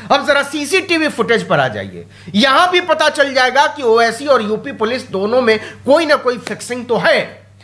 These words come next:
सीसीटीवी के फुटेज में साफ नजर आ रहा है कि पहली गोली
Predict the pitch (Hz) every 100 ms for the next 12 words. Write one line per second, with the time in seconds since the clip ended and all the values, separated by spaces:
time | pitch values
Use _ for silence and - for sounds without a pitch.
0 | - - - - 320 403 381 339 330 330
1 | 294 - 226 254 254 233 - 254 247 277
2 | 226 208 196 175 160 143 123 110 - -
3 | - - 226 - 262 294 359 302 233 208
4 | 165 175